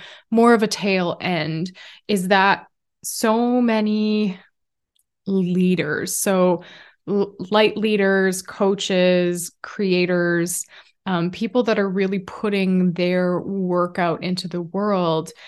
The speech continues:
had an extreme energy shift. And it w-, it's not in a bad way, um, but rather it was after putting out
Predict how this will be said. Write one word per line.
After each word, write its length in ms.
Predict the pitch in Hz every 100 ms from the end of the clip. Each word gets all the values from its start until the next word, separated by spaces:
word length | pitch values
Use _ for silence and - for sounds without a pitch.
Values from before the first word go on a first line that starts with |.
| -
had 760 | - - 196 214 240 262 254 - _ _ _ _ _ _ _ -
an 80 | 202
extreme 640 | 185 - - 214 202 208 -
energy 440 | 185 185 170 175
shift. 720 | 175 - - - - - - _ -
And 140 | 208
it 60 | 208
w-, 200 | 202 202
it's 200 | 208 -
not 180 | 233 247
in 120 | 233
a 60 | 185
bad 380 | 180 175 180 170
way, 360 | - - 208 - - - -
um, 320 | 190 180 180 185
but 260 | 185 196 185
rather 720 | 196 196 214 208 190 180 180
it 160 | - 190
was 340 | 190 180 175 - _ -
after 220 | 196 202
putting 440 | 196 - 214 214
out 480 | 196 190 190 185 -